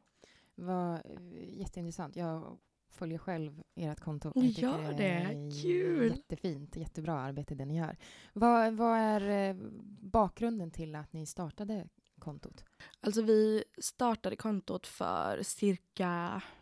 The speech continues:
Speaker 2: ett och ett halvt år sedan. Ehm, och då var det väldigt mycket för att, alltså, vi tyckte det fattades någon form av tolkningsföreträde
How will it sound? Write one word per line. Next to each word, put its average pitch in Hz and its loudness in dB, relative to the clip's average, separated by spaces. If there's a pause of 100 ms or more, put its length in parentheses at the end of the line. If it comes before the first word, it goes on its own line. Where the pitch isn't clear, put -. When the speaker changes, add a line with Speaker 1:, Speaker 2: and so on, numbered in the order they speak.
(180)
Speaker 2:
ett - -8
och 190 0
ett - -8
halvt - -8
år 175 -2
sedan. 240 -2 (540)
Ehm, 196 2 (160)
och 214 6
då 208 8
var 196 6
det 185 2
väldigt 202 4
mycket 208 0
för 185 0
att, 180 -6 (1000)
alltså, 220 2
vi 285 2
tyckte - -2
det 185 0
fattades - -4
någon 208 2
form 190 -2
av 185 -4
tolkningsföreträde 190 -4